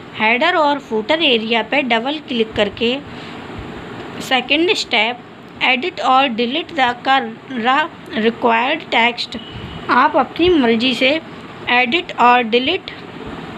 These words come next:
का ऑप्शन सिलेक्ट करेंगे। Click the close header and footer button is the close group of the design tab। आप उसमें हेडर का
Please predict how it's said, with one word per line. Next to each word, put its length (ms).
का 200
ऑप्शन 320
सिलेक्ट 400
करेंगे। 560
Click 300
the 140
close 360
header 460
and 380
footer 360
button 480
is 240
the 140
close 380
group 440
of 220
the 220
design 560
tab। 260
आप 300
उसमें 500
हेडर 480
का 380